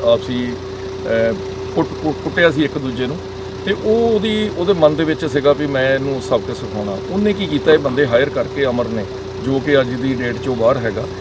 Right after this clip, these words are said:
ਤੇ ਉਹਨੇ ਬੰਦੇ ਹਾਇਰ ਕਰਕੇ ਇਹਨਾਂ 'ਤੇ ਫਾਇਰਿੰਗ ਕਰਵਾਈ ਸੀ।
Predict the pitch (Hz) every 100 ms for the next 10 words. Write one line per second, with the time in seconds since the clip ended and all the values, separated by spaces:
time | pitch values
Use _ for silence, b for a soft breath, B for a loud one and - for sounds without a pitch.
0 | - - - - - 127 127 120 127 139
1 | 180 190 147 147 151 151 160 147 131 160
2 | 151 165 151 151 131 120 120 117 104 95